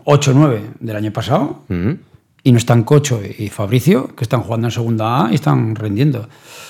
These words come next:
Speaker 1: Por tanto, eh, yo creo que, que si no es mejor, que yo creo que es mejor la del año pasado,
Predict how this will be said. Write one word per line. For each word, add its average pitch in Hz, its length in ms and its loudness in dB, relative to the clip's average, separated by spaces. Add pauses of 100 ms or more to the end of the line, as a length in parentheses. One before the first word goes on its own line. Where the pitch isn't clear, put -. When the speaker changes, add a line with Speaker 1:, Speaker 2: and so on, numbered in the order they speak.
(400)
Speaker 1:
Por 147 180 6
tanto, 143 680 4
eh, 110 340 2
yo 110 180 2
creo 110 340 0
que, 123 880 0 (920)
que 147 120 4
si 131 140 6
no 143 80 8
es 156 80 8
mejor, 180 360 6
que 190 120 2
yo 147 100 6
creo 139 120 4
que 120 80 -2
es 113 60 0
mejor 117 280 2
la 120 80 4
del 117 100 2
año 113 140 0
pasado, 143 360 0